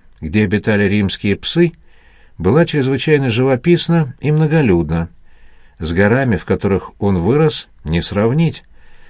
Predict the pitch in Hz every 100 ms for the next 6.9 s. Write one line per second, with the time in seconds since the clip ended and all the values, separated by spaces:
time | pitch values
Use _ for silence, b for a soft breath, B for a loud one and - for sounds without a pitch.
0 | b - 143 160 - 107 98 95 104 98
1 | - 113 - 98 95 - 117 - 170 170
2 | 156 - - - - 82 101 95 117 110
3 | 170 143 90 - 87 78 b b b b
4 | b b b - 78 113 110 - 131 -
5 | 147 107 104 104 107 123 101 101 104 95
6 | 101 95 - 101 131 110 117 113 113